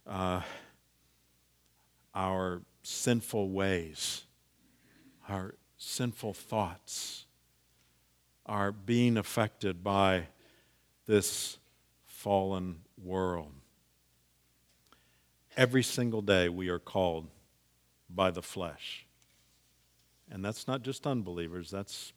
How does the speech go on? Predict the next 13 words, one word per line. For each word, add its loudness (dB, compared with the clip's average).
believers 0
as -6
well. -4
Every -2
single -2
day 0
we're -4
called 2
by -4
it. -18
We 2
are 6
lured. 2